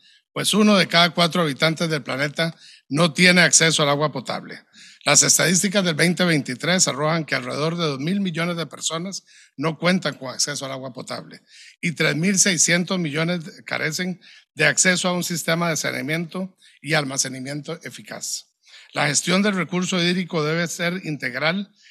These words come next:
en todos los sectores de la producción, la agricultura, la silvicultura, la pesca y la acuicultura. Para ello, la gobernanza debe ser inclusiva y la protección de los ecosistemas y la gestión basada en ciencias y datos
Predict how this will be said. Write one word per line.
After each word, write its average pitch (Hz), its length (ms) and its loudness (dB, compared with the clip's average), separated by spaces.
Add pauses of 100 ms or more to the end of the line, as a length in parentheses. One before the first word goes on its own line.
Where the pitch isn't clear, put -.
(100)
en 135 180 -6
todos 185 220 4
los 190 140 2
sectores 170 400 -2
de 170 100 0
la 143 100 -4
producción, 139 680 -4 (300)
la 139 100 -2
agricultura, 135 800 -2
la 131 180 -6
silvicultura, 139 800 -4
la 117 180 -14
pesca - 500 0 (260)
y 147 100 -4
la 147 100 0
acuicultura. 135 760 -6 (520)
Para 147 260 2
ello, 190 220 2
la 196 80 4
gobernanza 165 640 2
debe 165 180 2
ser 170 160 2
inclusiva 190 720 0 (280)
y 135 80 -2
la 147 160 2
protección 151 540 2
de 185 100 2
los 156 180 -2
ecosistemas 160 1040 -2
y 135 100 -2
la 135 120 2
gestión 160 320 0
basada 165 400 4
en 151 80 0
ciencias 165 500 0
y 131 60 -4
datos 160 440 0